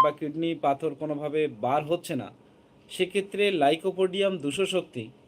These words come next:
ভীষণ গুরুত্বপূর্ণ একটা ওষুধ। এটি সপ্তাহে একবার করে যদি ব্যবহার করা যায়, এক থেকে দুই ফোঁটা, তাহলে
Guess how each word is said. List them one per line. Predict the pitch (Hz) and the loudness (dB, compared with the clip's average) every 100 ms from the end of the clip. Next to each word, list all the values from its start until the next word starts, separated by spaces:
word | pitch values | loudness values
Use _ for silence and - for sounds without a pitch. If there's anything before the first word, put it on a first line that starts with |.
| - _ - - 127 | -20 _ -20 -20 -4
ভীষণ | 180 180 220 247 233 | -2 0 0 0 0
গুরুত্বপূর্ণ | 165 180 185 165 175 | 0 -2 -2 -4 -2
একটা | 170 170 151 | -2 -2 0
ওষুধ। | 131 131 190 190 - - - - | 0 0 -2 -2 -12 -20 -20 -2
এটি | 156 175 | 0 0
সপ্তাহে | - 170 165 - 190 196 | 0 0 2 2 4 4
একবার | 202 139 151 160 185 185 | 2 2 0 4 2 2
করে | 185 190 | 0 0
যদি | 170 160 160 | 0 -2 0
ব্যবহার | 139 139 165 170 | 2 2 0 0
করা | 175 175 170 | 2 2 4
যায়, | 151 117 107 - - - | 4 2 0 -6 -16 -4
এক | 139 165 - | -2 -2 -4
থেকে | 170 175 | -4 -4
দুই | 147 156 | -2 -4
ফোঁটা, | 156 127 117 - - - _ | -4 -2 -2 -4 -10 -20 _
তাহলে | 143 151 170 190 | 2 4 4 2